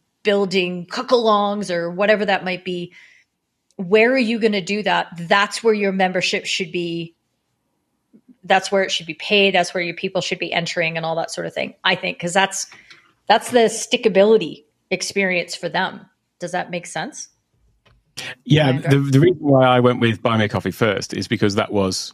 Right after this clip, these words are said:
Speaker 2: the, the, you know, I didn't have anything on, on YouTube at that time. I wasn't aware of Discord or anything, but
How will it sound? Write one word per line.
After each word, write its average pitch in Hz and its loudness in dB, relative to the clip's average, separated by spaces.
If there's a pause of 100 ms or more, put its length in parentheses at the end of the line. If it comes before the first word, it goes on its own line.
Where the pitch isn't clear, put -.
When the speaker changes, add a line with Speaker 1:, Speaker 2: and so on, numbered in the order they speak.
(400)
Speaker 2:
the, 113 0
the, 110 -2
you 110 0
know, 95 2
I 107 0
didn't 110 2
have 104 0
anything 104 0
on, 101 2
on 101 0
YouTube 107 0
at 107 -4
that 107 -2
time. 110 0
I 117 0
wasn't 98 -2
aware 92 0
of 87 -6
Discord 95 -4
or - 2
anything, 95 -2
but 95 -2